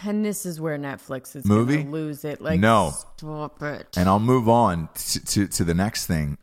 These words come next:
Speaker 2: um, which is Bird Box.
Speaker 1: Okay.
Speaker 2: So Bird Box was the all-time, all-time most watched movie, show, anything in the history of Netflix.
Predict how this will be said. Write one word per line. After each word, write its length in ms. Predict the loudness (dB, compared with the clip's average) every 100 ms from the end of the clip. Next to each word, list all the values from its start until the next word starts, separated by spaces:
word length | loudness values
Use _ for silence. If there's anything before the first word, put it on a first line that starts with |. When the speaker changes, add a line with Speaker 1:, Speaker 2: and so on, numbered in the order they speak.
| -2
Speaker 2:
um, 420 | 0 0 -2 -4
which 220 | -4 -4 -4
is 100 | -2
Bird 280 | 0 0
Box. 400 | 0 -2 -4 -12 -14 _ _ _ _ _ -18
Speaker 1:
Okay. 280 | -12 -12 -12 -20 -20 _
Speaker 2:
So 440 | -4 2 4 2 -4 _ -10
Bird 320 | 2 4 6
Box 520 | 4 4 2 -2 -8 -10 _ _ -2
was 460 | 2 4 2 -4 -6
the 200 | -4 -2 0
all-time, 760 | 2 0 -2 0 2 0 -4 -10 _ _ _ _ _ _ _ _ _ _ _
all-time 680 | -2 -2 0 0 2 2 0
most 400 | 2 2 2 -4
watched 640 | 0 2 2 0 -6 -8 -10 _ _ _ _
movie, 600 | 2 2 2 2 2 0
show, 800 | 0 0 4 4 6 4 4 2 2
anything 460 | 0 0 0 2
in 80 | 2
the 60 | 2
history 320 | 0 0 0
of 80 | 0
Netflix. 560 | -2 -4 -8 -8 -14